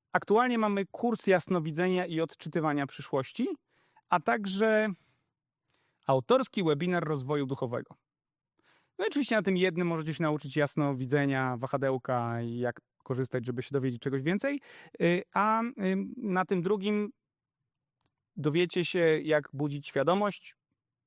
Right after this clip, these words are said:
jak działa jasnowidzenie, uzdrawianie, kasowanie blokad. No trochę to podobne. Y, różnica jest największa taka, że jasnowidzenie to koszt dwustu złotych,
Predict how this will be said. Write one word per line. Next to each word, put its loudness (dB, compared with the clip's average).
jak 2
działa 4
jasnowidzenie, 0
uzdrawianie, 0
kasowanie -2
blokad. 0
No -4
trochę 4
to -4
podobne. 0
Y, 4
różnica 2
jest 2
największa 0
taka, 2
że 0
jasnowidzenie 0
to -4
koszt -6
dwustu -4
złotych, 0